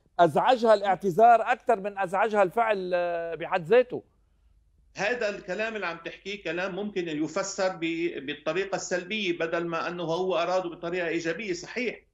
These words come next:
Speaker 2: ويمكن نحن لو نستشار أو، أو يسأل أو كذا، يمكن ما كان نصح بأنه يطلع يقدم اعتذار، لأنه ما بدها هالقد. يعني ما كان في هذا ال-، هذا ال-، هذا الموقف ال-،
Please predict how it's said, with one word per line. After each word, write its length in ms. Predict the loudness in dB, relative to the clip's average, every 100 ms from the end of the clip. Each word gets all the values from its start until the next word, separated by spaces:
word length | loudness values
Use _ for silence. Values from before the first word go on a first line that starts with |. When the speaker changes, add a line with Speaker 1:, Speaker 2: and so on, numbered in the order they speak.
| _ _
Speaker 2:
ويمكن 380 | -2 0 -2 -4
نحن 240 | -6 -4 -4
لو 440 | -2 -2 -2 -6
نستشار 680 | -8 -8 -6 -2 -2 -2 -4
أو، 500 | -6 -6 -8 -8 -10 -6
أو 160 | -2 -2
يسأل 440 | -4 -2 -2 0
أو 140 | -2
كذا، 200 | -2 -4
يمكن 240 | -6 -6 -6
ما 120 | -6
كان 220 | -6 -8
نصح 400 | -8 -6 -8 -8
بأنه 280 | -10 -6 -6
يطلع 320 | -4 -4 -4
يقدم 400 | -6 -8 -6 -6
اعتذار، 380 | -6 -6 -4 -4
لأنه 180 | -4 -4
ما 80 | -2
بدها 340 | -2 -2 -2
هالقد. 340 | -2 -4 -6 -10 _ _ _ -10
يعني 200 | -6 -4
ما 120 | -4
كان 260 | -4 -6 -6
في 220 | -6 -4
هذا 260 | -2 -2 -4
ال-، 180 | -6
هذا 260 | -6 -6 -6
ال-، 200 | -6 -6
هذا 240 | -6 -4
الموقف 560 | -6 -4 -4 -6 -10 -8
ال-، 240 | -8 -8